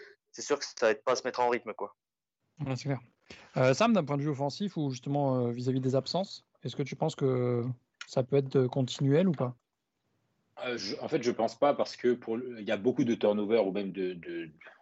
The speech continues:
Speaker 3: on va dire de, d'approxi-, je sais pas, de, de, de marasme offensif qui est dû au fait qu'on a souvent des line-up sans vrai playmaker. Donc ça veut dire que tu vas avoir, bon, soit Dragic il va aller sur le banc parce qu'il faut absolument qu'il se repose. D'ailleurs, je crois que c'est hier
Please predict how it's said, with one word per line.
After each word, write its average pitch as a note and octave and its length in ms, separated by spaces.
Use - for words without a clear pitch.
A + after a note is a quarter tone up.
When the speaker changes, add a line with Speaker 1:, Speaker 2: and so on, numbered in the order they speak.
Speaker 3:
on F2+ 40
va F2 120
dire E2 200
de, D#2+ 240
d'approxi-, - 720
je - 120
sais - 100
pas, G#2+ 180
de, G#2+ 280
de, A2+ 280
de A#2 100
marasme D3 540
offensif - 640
qui C3+ 220
est A2+ 40
dû G#2+ 140
au C3 100
fait C#3+ 160
qu'on A#2+ 160
a G#2+ 240
souvent C#3+ 400
des B2 160
line-up A#2+ 400
sans B2 380
vrai G#2+ 220
playmaker. G2+ 460
Donc G2 100
ça G#2+ 120
veut G#2 100
dire A2+ 140
que G2+ 80
tu G2 100
vas G2 120
avoir, G2 380
bon, E2+ 320
soit G2+ 300
Dragic F2 380
il - 20
va - 80
aller - 80
sur - 120
le F#2 60
banc F2 100
parce E2 120
qu'il E2+ 160
faut F2+ 120
absolument F2+ 340
qu'il - 120
se - 60
repose. - 240
D'ailleurs, G2+ 320
je - 80
crois G#2 140
que - 40
c'est F#2+ 120
hier B2 260